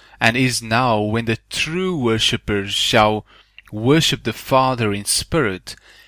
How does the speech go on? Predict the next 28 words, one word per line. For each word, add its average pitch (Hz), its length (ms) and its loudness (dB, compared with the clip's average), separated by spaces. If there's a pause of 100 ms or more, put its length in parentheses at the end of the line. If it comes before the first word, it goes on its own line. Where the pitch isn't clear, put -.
(120)
and 135 240 4
in 113 140 -4
truth. - 560 -4 (460)
For 120 160 0
the 113 100 0
Father 127 400 0
seeks - 460 0
such - 480 -2
to 120 120 -4
worship 113 600 -2
him. 120 400 -6 (680)
God 113 340 4
is 120 280 -4
a 117 80 -6
spirit, - 640 -4 (420)
and 107 200 -2
they 120 280 6
that 117 440 0
worship 117 500 -2
him 117 320 -2
must 104 300 -6
worship 110 540 -4
him 104 380 -6 (360)
in 107 200 -4
spirit - 760 -4 (300)
and 107 240 2
in 101 160 -6
truth." - 600 -10